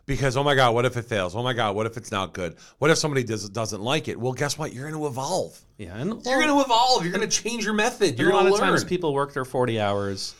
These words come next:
Speaker 2: and they think that's what they're
Speaker 1: <laughs>
Speaker 2: confined to, and they get home and they're,
Speaker 1: Right.
Speaker 2: and they're exhausted, and I understand
Speaker 1: Yeah,
Speaker 2: that.
Speaker 1: absolutely.
Speaker 2: You know, but, but sometimes maybe it's just an hour or two of thinking about, "Hey, what else can I do to
Speaker 1: To
Speaker 2: drive
Speaker 1: Yeah.
Speaker 2: income into the household?"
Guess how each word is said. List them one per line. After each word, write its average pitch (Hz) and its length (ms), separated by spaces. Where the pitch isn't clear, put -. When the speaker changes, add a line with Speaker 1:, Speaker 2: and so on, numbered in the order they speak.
Speaker 2:
and 113 100
they 117 80
think 135 220
that's 127 220
what 120 120
they're 117 100
Speaker 1:
<laughs> - 80
Speaker 2:
confined 95 440
to, 101 160
and 95 100
they 98 80
get 120 180
home 120 240
and 107 140
they're, 180 80
Speaker 1:
Right. - 100
Speaker 2:
and 147 80
they're 180 120
exhausted, 127 580
and 156 100
I 123 40
understand 123 400
Speaker 1:
Yeah, 95 160
Speaker 2:
that. 127 80
Speaker 1:
absolutely. 170 500
Speaker 2:
You 131 80
know, 131 180
but, 131 220
but 139 160
sometimes 175 400
maybe 156 180
it's 185 80
just 147 200
an 113 80
hour 117 200
or 113 120
two 113 200
of 92 80
thinking 113 300
about, 98 220
"Hey, 143 160
what 127 200
else 226 220
can 160 160
I 127 120
do 110 760
to 127 80
Speaker 1:
To 117 60
Speaker 2:
drive 127 500
Speaker 1:
Yeah. - 60
Speaker 2:
income 110 420
into 101 240
the 92 80
household?" 92 640